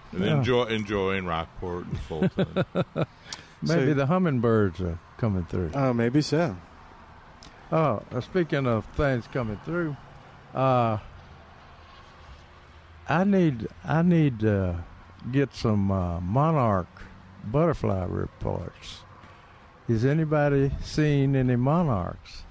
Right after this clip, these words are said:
Speaker 2: I haven't seen a one.
Speaker 1: I, I think it's a little early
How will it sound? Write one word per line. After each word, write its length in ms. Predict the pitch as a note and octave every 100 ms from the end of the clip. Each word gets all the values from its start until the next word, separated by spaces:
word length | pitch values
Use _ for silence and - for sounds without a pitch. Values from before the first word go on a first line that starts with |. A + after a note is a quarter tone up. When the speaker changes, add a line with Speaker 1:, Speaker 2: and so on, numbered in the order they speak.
| -
Speaker 2:
I 140 | C#3+
haven't 300 | F3 C3 A2
seen 280 | - C3+ B2
a 60 | A#2+
one. 380 | C#3+ F3 A2 F#2+ G#2+ - - - - - - - -
Speaker 1:
I, 220 | F#2+ F#2+ F2+
I 200 | F#2+ G#2+
think 240 | G#2+ G2
it's 180 | D#2+ -
a 40 |
little 260 | E2 D2+ C#2+
early 360 | D#2 D#2 D#2+